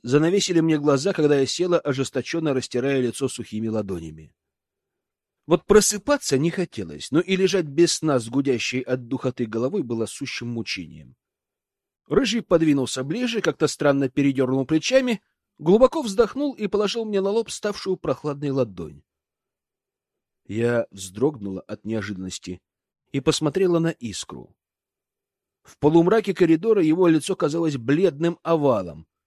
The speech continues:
посредине которого двумя ярко-синими огоньками блестели глаза. Харлекин подобрался ближе и притянул меня к себе, крепко обнимая и прижимаясь щекой к моим волосам.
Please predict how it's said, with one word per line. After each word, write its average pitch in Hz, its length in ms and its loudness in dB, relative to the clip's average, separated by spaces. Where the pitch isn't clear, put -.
посредине 156 520 0
которого 160 440 4
двумя 156 300 2
ярко-синими 147 720 -2
огоньками 131 600 -2
блестели 120 480 -4
глаза. 104 560 -6
Харлекин 190 720 2
подобрался 180 520 2
ближе 175 320 0
и 156 100 2
притянул 160 380 0
меня 151 240 0
к - 80 -8
себе, 151 260 0
крепко 156 420 2
обнимая 143 580 0
и 139 120 -2
прижимаясь 127 560 0
щекой - 480 -2
к - 80 -12
моим 113 260 -2
волосам. 101 600 -8